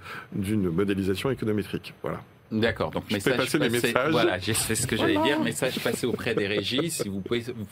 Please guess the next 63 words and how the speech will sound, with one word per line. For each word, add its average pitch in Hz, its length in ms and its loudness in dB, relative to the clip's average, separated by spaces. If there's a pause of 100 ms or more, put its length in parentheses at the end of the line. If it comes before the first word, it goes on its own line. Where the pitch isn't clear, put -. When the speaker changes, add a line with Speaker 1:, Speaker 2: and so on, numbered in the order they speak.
Speaker 2:
pouvez 123 160 2
baisser 120 300 0
un 127 140 0
petit 110 160 0
Speaker 1:
Voilà, 135 240 6
Speaker 2:
peu, 147 60 4
euh, 123 120 2 (240)
Speaker 1:
c'est 120 220 2
très 117 220 4
Speaker 2:
votre 123 60 -2
Speaker 1:
bien. 135 80 4
Speaker 2:
C 131 120 2
P 110 140 2
M, 135 300 2 (360)
ce - 180 2
serait 147 240 0
pas 151 140 4
plus 143 240 2
mal, 127 420 2
et 120 120 2
peut-être 147 340 2
qu'on 117 140 2
n'aurait 120 280 4
plus 135 380 2
quatre-vingts 120 420 0
pour 117 180 -2
cent 120 200 0
d'audio-, 107 340 2
de, 101 220 2
d'annonceurs 101 500 0
qui - 160 -2
ne 95 300 2
investissent - 540 -2
pas, 165 180 0
mais 107 140 0
plutôt, 123 460 -2
euh, 95 220 0
soixante 135 420 -2
pour 117 140 -2
cent 156 160 -2
qui 123 140 -2
investissent. 117 480 -4 (400)
Je 127 140 2
dis 135 160 0
ça, 156 240 2
je 117 180 0
me 117 180 2
mets 127 160 4
du 117 140 -4
côté 127 300 0
d'Hervé, 120 420 2
mais 135 160 2
Speaker 1:
Non, 139 60 2
mais 143 120 4
je 107 60 2
dis 120 60 2
Speaker 2:
voilà. 131 160 4
Speaker 1:
ça - 60 4
parce 131 120 0
qu'on 131 140 0
est 127 40 4
assez 117 220 0
mature. 120 480 0